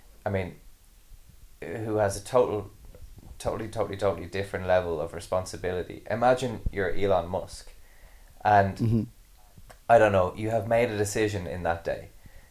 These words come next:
Speaker 1: and then you go, "Okay, I'm going home, I'm hungry, I want to have dinner." And then next
Speaker 2: Yes.
Speaker 1: thing, the, the governor of California is calling you, and he wants to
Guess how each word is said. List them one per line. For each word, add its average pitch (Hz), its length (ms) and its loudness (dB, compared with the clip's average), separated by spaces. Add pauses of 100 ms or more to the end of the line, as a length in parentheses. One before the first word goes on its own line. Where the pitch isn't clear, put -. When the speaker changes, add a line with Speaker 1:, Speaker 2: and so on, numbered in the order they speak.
(120)
Speaker 1:
and 98 140 -4
then 95 100 -2
you 98 80 -4
go, 92 140 2
"Okay, 82 460 -4
I'm 87 120 -10
going 85 200 0
home, 90 400 2
I'm 85 120 -4
hungry, 101 420 0
I 87 60 -2
want 85 220 -2
to - 80 -16
have 87 140 -6
dinner." 78 300 -10 (720)
And 113 140 0
then 123 120 4
next 127 260 2
Speaker 2:
Yes. - 100 0
Speaker 1:
thing, 101 340 0
the, 101 340 8
the 107 60 -6
governor 104 520 4
of 92 140 -2
California 92 680 2
is 82 100 -2
calling 85 420 2
you, 76 140 -14 (720)
and 87 380 4
he 113 120 -8
wants 101 320 2
to - 20 -16